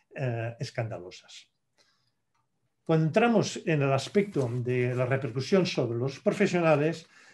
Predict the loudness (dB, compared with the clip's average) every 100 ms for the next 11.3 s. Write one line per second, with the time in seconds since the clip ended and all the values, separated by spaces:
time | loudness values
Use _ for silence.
0 | _ -2 0 4 4 2 2 2 4 6
1 | 6 4 4 2 2 0 0 0 2 4
2 | 4 2 -2 -6 -2 2 4 2 -2 -14
3 | -20 -16 -2 4 6 6 4 4 6 6
4 | 4 2 0 -2 -2 2 6 6 4 -2
5 | _ _ _ -2 0 2 0 0 0 4
6 | 4 2 0 0 2 2 0 -8 _ 0
7 | 2 2 2 2 4 2 2 -2 -2 -2
8 | -2 -2 -2 0 -2 -2 -2 -4 -4 -2
9 | -2 0 -4 -4 -6 -8 -10 -4 -2 -2
10 | -6 -6 -6 -10 -16 -12 -8 -4 -2 0
11 | 0 -2